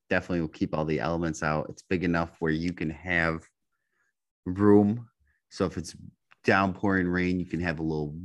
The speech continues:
wood set up, everything like that. And I'm pretty,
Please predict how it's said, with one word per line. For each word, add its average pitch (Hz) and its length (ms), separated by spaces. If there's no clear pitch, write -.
wood 95 320
set 92 300
up, 90 240
everything 82 400
like 90 240
that. 85 300
And 69 360
I'm 71 100
pretty, 78 500